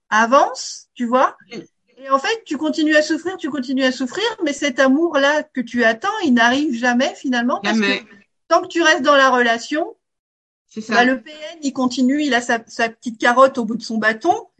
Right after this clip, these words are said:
Speaker 1: et puis il continue à dire, bah, viens, regarde, regarde, euh, tu peux continuer à avancer.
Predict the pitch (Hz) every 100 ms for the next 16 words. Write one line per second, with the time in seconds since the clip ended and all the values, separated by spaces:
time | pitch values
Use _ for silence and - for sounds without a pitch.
0 | 233 - 247 269 269 262 254 233 302 294
1 | 285 269 285 - 415 392 349 359 359 285
2 | 269 339 359 254 247 247 247 254 254 247
3 | 269 285 - 269 277 247 226 226 247 370